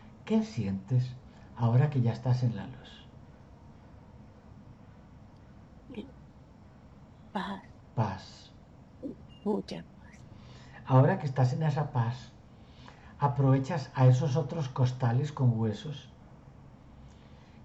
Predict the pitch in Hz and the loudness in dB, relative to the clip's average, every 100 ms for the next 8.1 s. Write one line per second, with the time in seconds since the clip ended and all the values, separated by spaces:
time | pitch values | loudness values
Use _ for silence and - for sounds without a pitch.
0 | - 151 135 127 127 156 170 160 151 143 | 2 6 8 8 8 4 4 6 6 6
1 | 160 - 123 113 123 151 135 - 143 123 | 2 6 6 6 6 6 4 4 6 6
2 | 123 131 127 - - - - - 135 123 | 8 6 6 0 -14 -20 -12 2 8 8
3 | 123 139 143 - 123 120 113 139 131 127 | 8 4 0 0 0 0 -2 2 6 8
4 | 117 - - - - - - - - - | 6 4 -10 -12 -18 -20 -20 -20 -20 -20
5 | - - - - - - - - - - | -20 -20 -20 -20 -20 -20 -20 -20 -20 -20
6 | - - 165 208 165 127 147 180 185 185 | -14 -2 0 0 0 0 0 0 -2 -2
7 | 175 165 170 151 135 156 139 - - - | -4 -4 -4 2 4 6 6 4 -2 -12